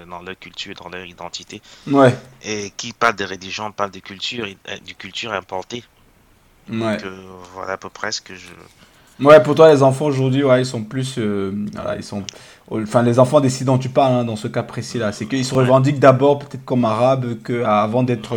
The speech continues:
Speaker 2: français ou camerounais ou ce que tu veux, quoi.
Speaker 1: Exactement, et du coup, ça, y a, ça laisse pas trop de place pour, pour sa propre identité à lui.
Speaker 2: Ouais, mais, mais, pff, enfin, mais du coup, t'as, t'as dit un truc là que voilà, que le gouvernement camerounais, tout ça. Toi, tu penses que le gouvernement camerounais, qu'est-ce qu'il,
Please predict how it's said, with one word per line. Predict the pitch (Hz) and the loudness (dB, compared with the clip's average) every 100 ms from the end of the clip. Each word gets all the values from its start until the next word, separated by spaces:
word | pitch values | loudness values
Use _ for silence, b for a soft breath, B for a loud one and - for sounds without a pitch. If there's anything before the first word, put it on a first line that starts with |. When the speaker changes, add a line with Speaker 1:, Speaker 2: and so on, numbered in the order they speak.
| 110 | -4
Speaker 2:
français | 107 - 117 107 135 | -6 -4 -4 0 2
ou | 131 | 2
camerounais | - 104 98 101 104 113 | 0 -2 -2 -2 -2 -2
ou | 113 101 | -4 -6
ce | - | -10
que | 107 | -14
tu | - | -10
veux, | 107 123 | -8 -8
quoi. | 98 101 - 67 104 | -10 -14 -12 -6 -4
Speaker 1:
Exactement, | 110 110 - 104 120 147 | 0 -2 -2 -6 -4 -2
et | 113 98 | -2 -6
du | 98 | -14
coup, | - 127 | -12 -10
ça, | - 92 92 | -6 -6 -8
y | 98 | -8
a, | 98 | -4
ça | 101 | -4
laisse | 101 120 | -4 -4
pas | - | -6
trop | 110 - | -6 -8
de | 113 | -8
place | 104 113 123 - | -6 0 0 0
pour, | 101 95 95 92 87 82 - _ _ b b b b _ _ _ - | -4 -10 -10 -10 -12 -14 -20 _ _ b b b b _ _ _ -16
pour | 110 110 | -12 -6
sa | 110 | -6
propre | - 120 - 110 | -4 -6 -6 -10
identité | 104 104 113 104 127 | -8 -6 -8 -6 -2
à | 120 | -2
lui. | 110 131 120 _ _ _ _ _ _ _ _ _ - | -4 -12 -16 _ _ _ _ _ _ _ _ _ -8
Speaker 2:
Ouais, | 117 113 - - B B B | -4 -4 -6 -12 B B B
mais, | 143 151 151 160 | 6 6 6 4
mais, | 160 160 147 | 8 8 8
pff, | - - - 170 | 2 -12 0 6
enfin, | 147 139 | 6 6
mais | 147 | 2
du | 135 175 | 0 0
coup, | - | 2
t'as, | 220 180 | 8 10
t'as | 165 160 | 10 8
dit | 185 | 8
un | 180 | 6
truc | 170 180 165 | 4 -2 6
là | 156 | 6
que | - | 8
voilà, | 139 147 143 | 12 12 12
que | 147 | 6
le | 135 127 123 | 4 4 4
gouvernement | 117 123 123 127 135 135 | 2 2 4 4 0 0
camerounais, | 131 120 113 117 120 | 0 2 2 2 2
tout | |
ça. | 135 | 0
Toi, | 117 175 | 4 4
tu | 175 | 6
penses | 208 170 | 6 6
que | 156 | 6
le | |
gouvernement | 131 135 135 139 | 4 6 6 4
camerounais, | 139 127 127 | 2 2 2
qu'est-ce | 135 143 131 | 2 0 0
qu'il, | 127 | -4